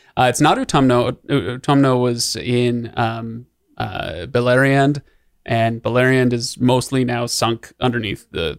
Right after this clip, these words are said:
Sundering Seas. And so, uh, so it's not Utumno, um, but we'll learn more about the fortress as we go. So hang in there.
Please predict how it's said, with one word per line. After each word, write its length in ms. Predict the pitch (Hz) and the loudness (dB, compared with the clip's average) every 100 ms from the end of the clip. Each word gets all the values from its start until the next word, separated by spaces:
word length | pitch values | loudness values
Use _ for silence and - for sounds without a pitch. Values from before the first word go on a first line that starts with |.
| - | -8
Sundering 420 | - 120 95 80 | -4 -4 -6 -8
Seas. 400 | - - - - - | -8 -12 -12 -14 -8
And 180 | 123 | -6
so, 460 | - 120 113 104 - _ _ _ | -2 0 0 -2 -8 _ _ _
uh, 320 | - - 65 60 | -4 -2 -4 -6
so 140 | - | -4
it's 140 | 117 135 | -2 0
not 160 | 139 | 2
Utumno, 520 | 175 165 135 131 131 - _ _ _ - | 2 2 2 4 2 -2 _ _ _ -2
um, 420 | 127 120 120 117 _ _ _ _ 139 - | 0 2 -2 -4 _ _ _ _ -12 -8
but 160 | - | -2
we'll 280 | 139 139 143 | 2 4 4
learn 220 | 151 151 | 4 4
more 200 | 139 143 | 4 4
about 180 | 127 123 | 4 2
the 60 | 123 | 0
fortress 520 | 123 120 117 113 - | -4 -2 -4 -4 -2
as 180 | 123 117 | -2 -2
we 100 | 117 | -6
go. 360 | 60 52 - 135 | -6 -4 -6 -6
So 440 | - - - - _ _ _ | -4 -4 -6 -8 _ _ _
hang 300 | - - 156 | -4 2 4
in 100 | 135 | 4
there. 220 | 69 50 | -2 -10